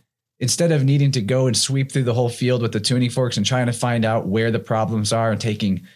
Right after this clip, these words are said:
two or three hours to do that process, I pull out the L rods and I say, "Root chakra, root chakra." And I walk up to them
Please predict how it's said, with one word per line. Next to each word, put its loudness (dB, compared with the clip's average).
two 2
or 0
three 0
hours 0
to 0
do 2
that 0
process, 0
I 2
pull 2
out 2
the -2
L 2
rods 0
and 0
I 2
say, 0
"Root 2
chakra, -2
root 2
chakra." -2
And 0
I 0
walk 0
up 0
to 2
them 2